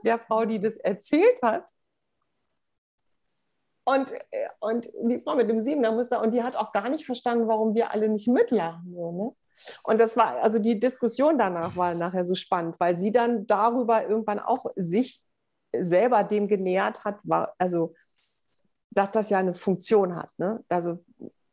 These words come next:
so, und dann, naja, wenn man dann mal so eintaucht, auch in die Enneagrammstrukturen, kommt man irgendwann darauf, dass, ähm,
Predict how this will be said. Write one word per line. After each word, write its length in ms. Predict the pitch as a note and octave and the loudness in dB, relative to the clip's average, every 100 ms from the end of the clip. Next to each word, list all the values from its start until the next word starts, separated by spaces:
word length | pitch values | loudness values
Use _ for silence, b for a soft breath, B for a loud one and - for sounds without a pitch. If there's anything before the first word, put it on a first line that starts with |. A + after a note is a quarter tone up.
| _ _ _ _ _ _ _ _ | _ _ _ _ _ _ _ _
so, 260 | E3+ C#3+ | -2 0
und 180 | - E3 | 0 0
dann, 400 | E3+ C4 C#4+ C#4 _ _ _ _ _ _ - - | 0 2 -2 -4 _ _ _ _ _ _ -20 -12
naja, 360 | E2 B3+ A3+ D3+ | -2 0 2 0
wenn 100 | F3 | 0
man 120 | F3 | 0
dann 180 | E3+ E3 | 0 0
mal 120 | D3 | 0
so 140 | C#3+ - | 0 0
eintaucht, 680 | A3 B3+ - G#3 F#3+ F#3 - | 2 0 -2 -2 -2 -4 -6
auch 100 | E3+ | -6
in 180 | E3+ D#3 | -4 -4
die 120 | - | -2
Enneagrammstrukturen, 1000 | D#3 D3+ D3 D3+ F#3 - D#3 - D#3+ D#3+ | -2 -2 -4 -6 -8 -8 -8 -4 -2 -2
kommt 180 | D#3 D#3+ | -6 -8
man 140 | B2+ | -6
irgendwann 320 | D#3+ D3+ C3+ | -6 -4 -4
darauf, 340 | C#3 D3 D3+ - | -4 -4 -6 -6
dass, 260 | - - - | -10 -10 -10
ähm, 240 | D3+ C#3+ | -10 -12